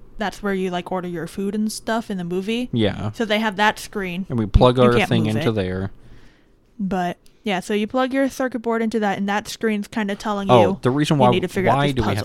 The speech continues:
Speaker 1: puzzle.
Speaker 2: plug our s-, thing in? Do you remember? 'Cause Doc needs to hack into it, basically, to figure out why we're going to the wrong timelines.
Speaker 1: Oh,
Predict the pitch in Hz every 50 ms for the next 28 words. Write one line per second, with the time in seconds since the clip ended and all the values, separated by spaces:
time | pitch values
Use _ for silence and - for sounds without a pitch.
0 | - 101 - - 110 101 - - - 110 - - - - - - - - 104 95
1 | 90 87 82 78 - - - - - - - - - - - - - - - -
2 | - - - - - - 107 101 98 98 101 104 110 113 120 127 131 - - -
3 | - - - - - - _ - - - - 123 113 110 117 117 113 113 113 -
4 | - 120 113 110 107 101 - - 95 98 107 104 101 101 - 104 101 101 95 -
5 | 101 101 98 90 101 101 98 98 - - 95 - 104 101 98 95 95 - - 101
6 | 95 95 92 92 95 98 95 - - - - - - - - - - - 123 113
7 | 107 98 98 95 101 101 98 95 95 95 95 92 92 95 - 110 101 95 95 92
8 | 92 - 92 92 92 95 92 98 95 - - - 98 92 85 - - - - -
9 | - - - - - 208 196 185 185 175 -